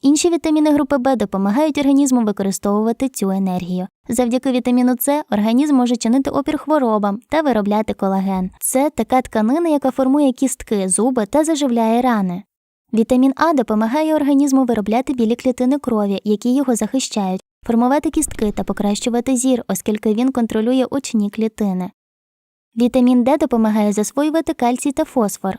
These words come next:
необхідні нашим кісткам, а вітамін Е працює як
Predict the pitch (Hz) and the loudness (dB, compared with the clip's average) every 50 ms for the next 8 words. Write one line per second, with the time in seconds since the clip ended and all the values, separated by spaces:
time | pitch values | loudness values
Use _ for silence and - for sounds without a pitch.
0 | - 226 226 233 220 - - - 233 247 262 247 220 202 - - 220 208 - 233 | -2 0 2 2 0 0 -2 0 2 2 4 2 2 0 0 -2 -2 -2 -2 -4
1 | - - - - 202 190 185 - - - 202 196 214 220 - 226 220 220 214 208 | -4 -4 -4 -4 -4 -4 -4 -6 -6 -6 -2 -2 -2 0 2 2 2 2 2 2
2 | 202 196 220 247 254 269 - - 220 226 - - 277 277 269 254 247 240 226 | 0 0 0 -2 -2 -4 -6 -4 -4 -4 -2 0 0 2 4 4 2 2 0